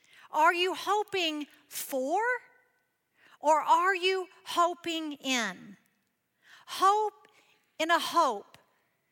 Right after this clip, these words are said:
that does not disappoint. Hope in the fact that he is your sustainer. He is your provider. He is your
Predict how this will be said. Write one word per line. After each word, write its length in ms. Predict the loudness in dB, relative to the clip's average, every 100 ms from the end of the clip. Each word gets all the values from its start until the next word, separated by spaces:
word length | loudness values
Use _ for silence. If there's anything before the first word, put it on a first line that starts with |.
| _ _ _
that 220 | 0 0
does 240 | 2 2 2
not 280 | -2 -2 -2
disappoint. 640 | -6 -6 -12 -12 -12 -14 -18 _ _ _
Hope 520 | -8 0 2 2 0 -4 _ -8
in 160 | -4 -2
the 100 | -2
fact 480 | 0 0 0 -4 -6 -20 _ 2
that 200 | 2 2
he 180 | -4
is 760 | -4 -8 0 2 2 0 -4 -10 -12
your 260 | -6 -6
sustainer. 800 | -4 -6 -6 -4 -4 -4 -10 -12 -16 -20
He 500 | -10 -2 -2 -2 0
is 380 | 2 2 0 -4
your 200 | -4 -4
provider. 760 | -2 -6 0 2 2 -2 -8 -10 -20 -12
He 480 | -4 -4 -4 -2 0
is 300 | 0 -2 -6
your 200 | -8 -6